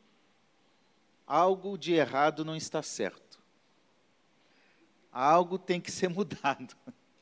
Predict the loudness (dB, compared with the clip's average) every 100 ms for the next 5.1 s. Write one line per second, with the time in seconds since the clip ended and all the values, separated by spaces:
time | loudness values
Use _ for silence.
0 | _ _ _ -20 -16 -2 0 2 2 6
1 | 6 4 -6 4 8 8 6 2 -4 4
2 | 4 6 2 2 2 2 0 2 6 8
3 | 6 0 -2 4 4 4 2 4 6 6
4 | 4 -4 -2 -2 -2 -4 -2 0 2 0